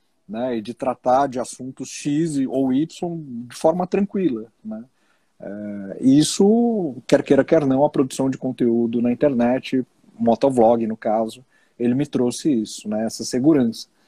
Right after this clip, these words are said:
né? Essa tranquilidade, assim, né? Ao vivo, ou gravado, ou, ou que depois vai ser editado, não importa. Tá tudo sempre na mão, tá tudo tranquilo, tá tudo certo.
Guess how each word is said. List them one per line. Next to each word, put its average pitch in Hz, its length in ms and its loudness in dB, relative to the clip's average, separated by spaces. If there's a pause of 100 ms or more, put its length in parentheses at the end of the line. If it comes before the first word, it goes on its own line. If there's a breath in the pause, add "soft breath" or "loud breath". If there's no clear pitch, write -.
(360)
né? - 80 -6
Essa - 180 -6
tranquilidade, 113 840 2
assim, - 220 -16
né? 92 360 -18
Ao 127 180 2
vivo, 143 500 0
ou 147 140 2
gravado, 123 720 0
ou, 107 340 -12
ou 104 60 -16
que - 120 -20
depois 131 320 -4
vai 127 100 -4
ser 120 140 -8
editado, 127 360 -4 (400 loud breath)
não 117 140 -2
importa. 107 600 -2 (240)
Tá 113 100 -2
tudo 156 320 -2
sempre 160 640 0
na 127 160 2
mão, 147 440 2
tá 127 140 -2
tudo 135 240 -4
tranquilo, 135 840 0 (300)
tá 107 100 -10
tudo 131 220 -4
certo. 107 500 -6